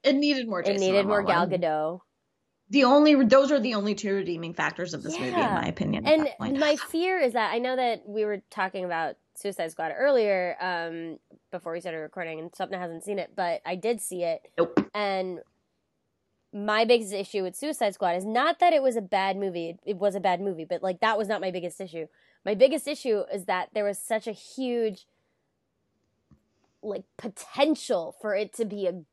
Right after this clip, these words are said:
Speaker 2: good movie that they just, they just ruined. And it
Speaker 1: Yeah.
Speaker 2: was, you know, um, I'm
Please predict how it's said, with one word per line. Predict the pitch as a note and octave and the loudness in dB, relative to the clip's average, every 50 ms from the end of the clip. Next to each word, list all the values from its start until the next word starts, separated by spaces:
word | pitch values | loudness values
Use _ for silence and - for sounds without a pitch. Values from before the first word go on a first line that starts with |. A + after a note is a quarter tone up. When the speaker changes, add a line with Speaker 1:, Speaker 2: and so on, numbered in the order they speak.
| _ | _
Speaker 2:
good | - G#3+ G#3 G3 E3+ | -4 -4 -4 -4 -6
movie | F3 F#3 E3 D#3+ E3 D3+ E3 C#3+ G2+ - A2+ - - _ _ _ _ _ _ _ _ _ | -8 -10 -8 -10 -10 -10 -12 -14 -14 -14 -16 -20 -20 _ _ _ _ _ _ _ _ _
that | - G#3 G3 - | -2 -2 -2 -2
they | - G#3 G3 | -2 -4 -4
just, | F#3+ - - A3 G#3+ A3 G#3 - - - - - _ _ _ _ _ _ _ _ _ _ _ _ _ _ _ | -4 -4 -2 0 0 0 -2 -4 -12 -18 -20 -20 _ _ _ _ _ _ _ _ _ _ _ _ _ _ _
they | A3 F#3+ | -12 -2
just | - B3 C#4 C4+ - _ _ _ - | 2 2 2 2 0 _ _ _ -20
ruined. | F3 D#3 F#3 A3+ A#3 A#3 F#3 D3+ - _ _ _ - - - _ _ _ _ _ _ _ _ _ _ _ _ _ _ _ _ _ _ - | -14 -2 2 4 4 4 2 0 -4 _ _ _ -20 -20 -20 _ _ _ _ _ _ _ _ _ _ _ _ _ _ _ _ _ _ 2
And | B3 B3 | 6 8
it | A#3+ | 8
Speaker 1:
Yeah. | A3+ - B3 | 8 10 10
Speaker 2:
was, | B3+ - G3+ G#3+ - - - _ _ | 8 6 6 2 -4 -12 -18 _ _
you | A#3+ B3 B3 | -2 0 2
know, | A#3+ A3 G#3+ G#3 G3+ G3+ G3 F#3+ - - | 4 4 4 4 4 2 0 -2 -6 -4
um, | - G#3 G3+ G3 F#3+ F3+ F3 F3 F3 - A#2 A2+ G2+ - _ _ _ _ _ _ _ _ _ _ _ _ _ _ _ _ _ _ _ _ _ _ _ _ _ _ _ _ _ _ _ _ _ _ _ _ _ _ _ _ _ - | -4 -2 0 0 0 -2 -2 -4 -8 -12 -14 -16 -16 -18 _ _ _ _ _ _ _ _ _ _ _ _ _ _ _ _ _ _ _ _ _ _ _ _ _ _ _ _ _ _ _ _ _ _ _ _ _ _ _ _ _ -6
I'm | G3+ G3+ G3+ F#3+ F#3 F3+ - | -4 -4 -2 -2 -4 -6 -8